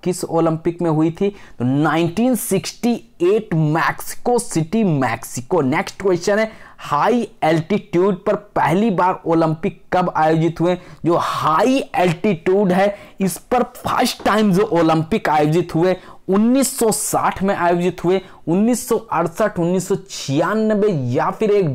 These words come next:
डी ऑप्शन दिया हुआ है उन्नीस सौ अट्ठासी।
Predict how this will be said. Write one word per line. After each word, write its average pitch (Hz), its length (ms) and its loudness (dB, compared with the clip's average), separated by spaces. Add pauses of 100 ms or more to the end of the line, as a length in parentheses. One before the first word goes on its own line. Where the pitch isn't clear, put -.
(140)
डी 185 160 0
ऑप्शन 165 540 -2
दिया 170 200 0
हुआ 165 220 2
है 180 120 -2 (320)
उन्नीस 156 560 2
सौ 247 240 0 (240)
अट्ठासी। - 840 -2